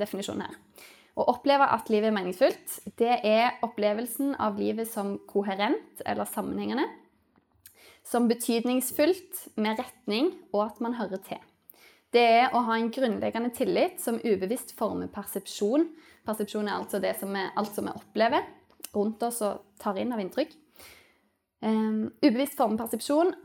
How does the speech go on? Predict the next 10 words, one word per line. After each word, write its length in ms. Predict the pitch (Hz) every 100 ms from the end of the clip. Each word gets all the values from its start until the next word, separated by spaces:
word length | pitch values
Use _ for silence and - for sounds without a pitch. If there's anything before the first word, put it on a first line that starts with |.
| -
handling 480 | 247 196 226 311 302 -
og 80 | 226
de 100 | 240
mål 340 | 220 202 226 220 - 214
man 180 | 202
strever 400 | - - - -
etter. 180 | - - - _ _ _ _ _ _ _ _ _ _ - - _ - - _ _ _ _ -
Og 80 | 285
med 120 | 233
utgangspunkt 460 | 262 262 269 269